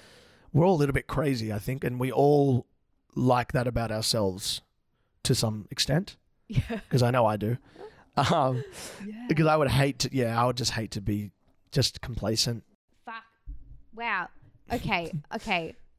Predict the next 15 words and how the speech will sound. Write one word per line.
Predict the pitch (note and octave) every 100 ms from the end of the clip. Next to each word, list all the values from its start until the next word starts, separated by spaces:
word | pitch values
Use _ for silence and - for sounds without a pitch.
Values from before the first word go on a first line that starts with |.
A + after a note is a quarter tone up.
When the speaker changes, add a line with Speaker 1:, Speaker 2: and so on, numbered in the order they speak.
| -
Speaker 2:
Um, | A3+ G3 F3 -
I | A3
feel | - D4 D#4
like | D#4+ D#4+
I've | C#4+ G#3
asked | G#3 A#3 B3 -
you | A#3+
a | G#3+
lot | A3 A#3 -
and | G#3+ G3+ F#3+ _ D3 - A#3
all | A#3+ B3
Speaker 1:
<laughs> | A3+
Speaker 2:
these | A3+ - - _ _
things. | A#3+ A#3 A3 G3+
And | - G3+